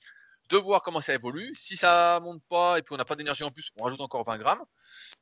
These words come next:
Euh, vraiment, ne pas hésiter,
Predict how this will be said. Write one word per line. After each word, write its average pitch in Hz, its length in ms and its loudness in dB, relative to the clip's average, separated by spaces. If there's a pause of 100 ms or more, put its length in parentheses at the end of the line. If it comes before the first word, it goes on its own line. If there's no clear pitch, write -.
(100)
Euh, 95 600 -2 (300)
vraiment, 147 280 -2
ne 127 80 -4
pas 170 360 6
hésiter, 151 580 -2